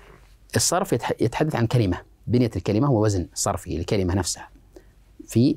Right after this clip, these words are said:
ال-، ال-، المفردة. النحو لا، النحو هنا يت-، يخت-، يختص بالجملة في ترتيبها والإعراب، فالنحو هنا يختص بالإعراب، الفاعل والمفعول.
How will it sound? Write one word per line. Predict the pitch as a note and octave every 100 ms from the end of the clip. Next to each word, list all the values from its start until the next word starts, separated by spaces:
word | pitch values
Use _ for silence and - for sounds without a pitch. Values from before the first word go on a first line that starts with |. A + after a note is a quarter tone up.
| -
ال-، | G2 -
ال-، | F2+ - F2+
المفردة. | G2+ A#2 F2+ D#2 - - _ - - - - -
النحو | C3 E3 G#3
لا، | G#2 - _ -
النحو | A#2+ D3 C#3+
هنا | D3 D3+
يت-، | A#2 -
يخت-، | G#2+ A2 A2
يختص | B2 A2+ - D3+
بالجملة | A#2+ A2+ C#3 D#3 - _ - _ _ _
في | B2+
ترتيبها | A#2+ A2+ D3 F2 - - _ _ _ _ _ _ - - _
والإعراب، | B2 D3+ B2+ A2+ G#2+ D2+ - -
فالنحو | - G#2 C3 C3
هنا | C3
يختص | B2 B2
بالإعراب، | - - - - - - - -
الفاعل | - C#3 D3 F3+ - - _ - - _ -
والمفعول. | G#2+ A#2 A#2 A2+ A2+